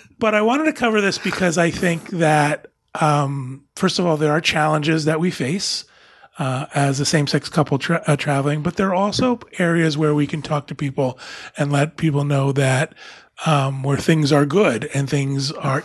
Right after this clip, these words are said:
easy, where people might be apprehensive to travel and make it known that they're a same-sex couple, that this could be an op-, an opportunity for them to understand,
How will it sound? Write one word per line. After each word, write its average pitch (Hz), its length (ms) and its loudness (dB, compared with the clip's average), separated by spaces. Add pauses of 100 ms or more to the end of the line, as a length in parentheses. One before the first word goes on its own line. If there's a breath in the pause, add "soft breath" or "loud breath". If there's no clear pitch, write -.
easy, 147 680 0 (500 loud breath)
where 139 220 2
people 151 340 2
might 151 460 2
be 151 160 4
apprehensive 156 720 0
to 139 80 -4
travel 131 600 -2 (640 soft breath)
and 151 160 2
make 143 180 4
it 160 100 0
known 143 180 2
that 131 100 0
they're 135 140 2
a 117 40 2
same-sex 127 520 0
couple, 147 440 0 (380 loud breath)
that 131 420 -2 (140)
this 143 180 2
could 143 220 -2
be 123 220 2
an 120 80 -4
op-, 120 240 -4 (200)
an 139 100 -2
opportunity 131 380 -2
for 131 100 -2
them 127 140 -2
to 165 200 -2
understand, 127 800 0